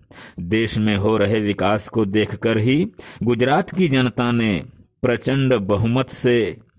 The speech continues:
अपना आशीर्वाद दिया है, जिसके लिए हम सभी भाजपा कार्यकर्ता वहां की जनता का आभार व्यक्त करते हैं। आने वाले समय में झारखंड की जनता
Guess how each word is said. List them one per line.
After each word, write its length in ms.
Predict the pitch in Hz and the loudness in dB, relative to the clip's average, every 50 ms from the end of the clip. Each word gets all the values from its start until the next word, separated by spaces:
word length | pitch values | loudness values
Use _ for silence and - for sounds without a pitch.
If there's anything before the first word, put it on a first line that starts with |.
| _ _ - | _ _ -6
अपना 280 | - 104 110 117 113 107 | -4 -2 -2 -2 -2 -2
आशीर्वाद 840 | 98 104 107 101 101 - 123 113 113 113 107 139 160 151 131 113 - - - - | -2 -2 -2 -2 -2 0 -2 0 0 0 0 0 0 -2 -4 -8 -10 -12 -14 -12
दिया 320 | - 101 120 143 156 147 117 | -6 -2 0 2 2 2 2
है, 320 | 95 95 104 92 87 82 - - - - _ - - - - - - - - | 0 0 0 0 0 -2 -4 -8 -12 -16 _ -20 -20 -20 -20 -20 -12 -6 -2
जिसके 360 | 123 156 160 - - 214 208 | -2 -2 0 0 0 2 2
लिए 220 | 208 196 185 170 160 | 4 4 4 4 4
हम 200 | 127 131 127 127 | 2 2 0 0
सभी 340 | 123 - 131 120 120 135 135 | 0 0 -2 0 0 0 0
भाजपा 480 | 123 107 113 120 117 120 - - 117 110 | 0 0 -2 -2 -2 -4 -2 -2 -2 -2
कार्यकर्ता 720 | 104 - 113 110 110 98 104 - 117 104 101 - 120 240 - 147 170 - - _ _ _ - - - - - | -2 -2 -2 -2 -2 -4 -4 -2 -2 -2 -2 0 0 0 0 -2 -4 -8 -14 _ _ _ -20 -20 -20 -8 -4
वहां 300 | 110 117 117 131 160 175 190 | -2 0 2 2 2 0 0
की 260 | - 185 196 202 196 151 95 95 | 0 0 0 0 0 0 -2 -2
जनता 440 | 92 120 117 120 123 - 143 143 156 | -2 0 0 0 0 0 0 0 0
का 200 | 147 170 165 156 135 - - - | 2 2 2 2 0 -2 -4 -4
आभार 500 | 107 113 120 110 98 135 147 143 135 123 | -2 0 0 0 2 2 2 2 2 2
व्यक्त 400 | 113 107 113 113 117 - - - | 0 0 -2 -2 -4 -4 -8 -6
करते 380 | 98 - 104 98 - - 131 139 | -2 -2 -2 -2 -2 -2 -2 0
हैं। 280 | 139 113 104 90 71 - - - - - - - _ _ _ _ - 98 | 0 0 0 -2 -4 -6 -12 -16 -20 -20 -20 -20 _ _ _ _ -4 -2
आने 260 | 98 101 98 101 101 | 0 0 0 0 0
वाले 340 | 98 95 95 95 101 101 95 | 0 0 0 0 0 0 -2
समय 360 | - - 101 95 98 101 104 | -2 -2 0 0 0 0 0
में 320 | 107 113 127 156 185 214 - _ - - - - - - - | 0 0 0 0 0 -2 -4 _ -18 -20 -20 -20 -16 -12 -10
झारखंड 680 | 82 76 78 113 113 117 117 - - 147 156 156 156 | -10 -6 -4 -2 0 0 0 0 0 -2 0 0 -2
की 180 | - - 143 123 | 0 0 0 0
जनता 460 | 101 110 110 110 107 - 123 117 110 | 0 0 -2 -2 -2 -2 0 0 2